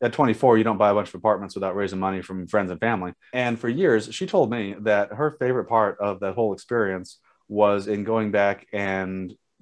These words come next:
dealing with the subcontractors, dealing, I was basically in charge of the project, but she was, you know, dealing with the bookkeeping, dealing with the project managers. We had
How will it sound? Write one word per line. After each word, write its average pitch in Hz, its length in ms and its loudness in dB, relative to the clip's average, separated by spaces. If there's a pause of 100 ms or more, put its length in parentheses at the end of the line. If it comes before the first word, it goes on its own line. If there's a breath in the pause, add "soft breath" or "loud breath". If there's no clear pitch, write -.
(200)
dealing 107 280 -2
with 107 140 0
the 101 80 -6
subcontractors, 92 880 -2
dealing, 101 260 -4
I 120 140 2
was 139 160 2
basically 110 380 -2
in 87 40 -10
charge 92 200 -4
of - 20 -16
the - 80 -20
project, 107 440 0 (360 soft breath)
but 104 320 2 (240)
she - 180 -4
was, 113 360 0
you 139 60 -2
know, 104 100 0
dealing 113 260 0
with 107 120 0
the 101 60 -4
bookkeeping, 98 480 -4
dealing 107 280 -2
with 98 80 -6
the 98 60 -8
project 104 360 0
managers. 95 500 -6
We 104 160 -6
had 110 280 0